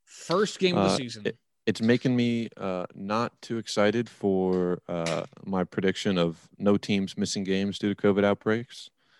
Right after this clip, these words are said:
Speaker 2: Um, that being said, I'm, I'm not terribly disappointed. I'm not terribly worried. Uh, I think it's something that'll come back,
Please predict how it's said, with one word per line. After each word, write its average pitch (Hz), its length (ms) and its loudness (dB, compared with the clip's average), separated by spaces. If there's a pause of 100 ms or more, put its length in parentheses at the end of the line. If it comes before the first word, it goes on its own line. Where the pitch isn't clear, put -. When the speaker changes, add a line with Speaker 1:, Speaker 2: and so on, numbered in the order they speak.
(320)
Speaker 2:
Um, 82 400 -2 (420)
that 139 220 -2
being 95 140 0
said, 90 220 4
I'm, 90 160 2
I'm 101 120 2
not 101 240 2
terribly 92 680 2 (1400)
disappointed. 104 800 2
I'm 98 100 0
not 98 160 -2
terribly 95 680 -2 (220)
worried. 98 600 2 (140)
Uh, 87 200 -2
I 90 120 -4
think 98 180 -14
it's 90 160 -18
something 95 220 -16
that'll 87 160 -14
come 90 220 -14
back, 87 260 -4